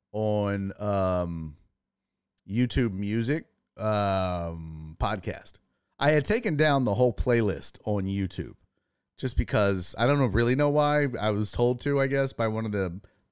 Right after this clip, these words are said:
so-called experts. Um, but, ooh, that's, that's the wrong, definitely don't want that. Uh, but, uh, then YouTube was like, "Hey, you can make a pod-, a, a playlist, a podcast,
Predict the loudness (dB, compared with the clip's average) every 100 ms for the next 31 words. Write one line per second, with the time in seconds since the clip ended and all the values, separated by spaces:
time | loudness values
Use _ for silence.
0 | _ -10 0 0 2 0 0 -2 -2 -2
1 | -2 -2 -6 -18 _ _ _ _ _ _
2 | _ _ _ _ -14 0 4 6 4 2
3 | -2 -6 0 2 2 0 -8 -20 _ -12
4 | -12 -12 -14 -14 -16 -14 -12 -12 -16 -18
5 | -16 -14 -16 -16 -20 -20 -20 -18 -18 -18
6 | -20 -20 -20 -20 -18 -18 _ _ _ _
7 | _ _ _ 0 4 4 4 2 2 -2
8 | -6 -4 -6 -12 _ _ _ -12 0 0
9 | 2 -2 -2 -2 -2 -2 0 0 2 2
10 | 2 2 -2 -2 -4 -4 -2 0 -2 -4
11 | -4 -4 -6 -12 -8 -8 -2 0 2 0
12 | -2 -2 0 0 -2 -4 -4 -8 -18